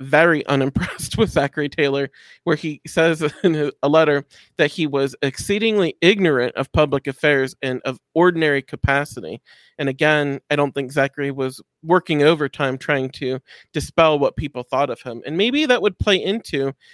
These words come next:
you know, certainly some of the way that he would come across. Now, you might know that Zachary will be our second president to die in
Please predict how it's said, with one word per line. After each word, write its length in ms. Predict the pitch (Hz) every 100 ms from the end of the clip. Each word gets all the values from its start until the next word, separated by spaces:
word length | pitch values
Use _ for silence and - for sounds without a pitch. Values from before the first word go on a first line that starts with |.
| -
you 80 | 147
know, 20 |
certainly 400 | 131 165 135 139
some 240 | - 139 135
of 120 | 131
the 100 | 127
way 240 | 127 127
that 120 | 113
he 180 | - 135
would 180 | 120 117
come 200 | - 110
across. 640 | - 139 123 98 - - _ _ _ _ _ -
Now, 60 | 175
you 220 | 175 180
might 260 | 175 208
know 220 | 170 175 160
that 160 | 143
Zachary 360 | 156 151 - 156
will 140 | 147
be 220 | 143 147
our 120 | 127 131
second 480 | - 139 170 151
president 520 | - 139 143 143 143 -
to 100 | 135
die 320 | 123 131 -
in 140 | 131